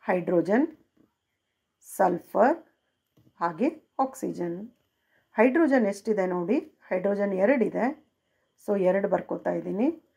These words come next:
ಸಲ್ಫರ್ ಒಂದಿದೆ, ಅದೇ ರೀತಿ ಆಕ್ಸಿಜನ್ ಎರಡಿದೆ. ಉತ್ಪನ್ನಗಳಲ್ಲಿ ಹೈಡ್ರೋಜನ್ ಎಷ್ಟಿದೆ ನೋಡೋಣ. ಹೈಡ್ರೋಜನ್ ಎರಡಿದೆ, ಸಲ್ಫರ್ ಒಂದಿದೆ,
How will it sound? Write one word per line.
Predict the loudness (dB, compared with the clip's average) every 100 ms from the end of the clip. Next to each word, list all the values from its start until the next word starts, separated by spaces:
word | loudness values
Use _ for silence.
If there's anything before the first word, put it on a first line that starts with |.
| _ _ 0
ಸಲ್ಫರ್ | 2 2 2 0
ಒಂದಿದೆ, | 2 0 -2 -2 -2 -2 -4 -12 _ _ _
ಅದೇ | 0 2
ರೀತಿ | 4 0 0 0 0 -4 -12
ಆಕ್ಸಿಜನ್ | -18 -10 -8 -4 -4 -4 _ -2
ಎರಡಿದೆ. | 0 2 0 -4 -6 -12 _ _ _ _ _ -20 _
ಉತ್ಪನ್ನಗಳಲ್ಲಿ | -2 0 4 4 4 4 4 4 2 0 -2
ಹೈಡ್ರೋಜನ್ | -6 -12 -12 -10 -4 -2 0 -2
ಎಷ್ಟಿದೆ | -4 -6 -6 -4
ನೋಡೋಣ. | -4 -4 -4 -2 -2 -4 _ _ _ _ 2
ಹೈಡ್ರೋಜನ್ | 4 4 4 2
ಎರಡಿದೆ, | 0 -2 -4 -2 -2 -4 -8 _ _ _ _ _ _ _ _ _ _ _ _ _ _ _ _
ಸಲ್ಫರ್ | 0 6 6 4 0 0 -2 _ _ _ _ _ _ _ _ _ _ _ _ _ -20 -4
ಒಂದಿದೆ, | 0 2 0 0 0 -2